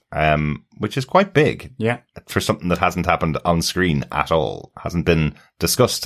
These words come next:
Speaker 1: at all, uh, since it happened. Everybody was in different factions, uh, was mentioned and was quite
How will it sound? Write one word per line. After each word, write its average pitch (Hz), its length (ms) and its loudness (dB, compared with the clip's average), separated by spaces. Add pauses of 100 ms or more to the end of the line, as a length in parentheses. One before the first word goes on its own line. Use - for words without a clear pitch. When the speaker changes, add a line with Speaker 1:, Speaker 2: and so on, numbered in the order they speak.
Speaker 1:
at 71 120 0
all, 58 300 -4 (300)
uh, 67 240 2
since 76 300 -2
it 73 80 -2
happened. 76 300 0
Everybody 67 200 0
was 69 120 0
in 69 140 0
different 71 300 -2
factions, 62 520 -2 (360)
uh, 67 160 2
was 67 180 0
mentioned 71 440 0
and 69 100 0
was 67 120 -4
quite 71 240 0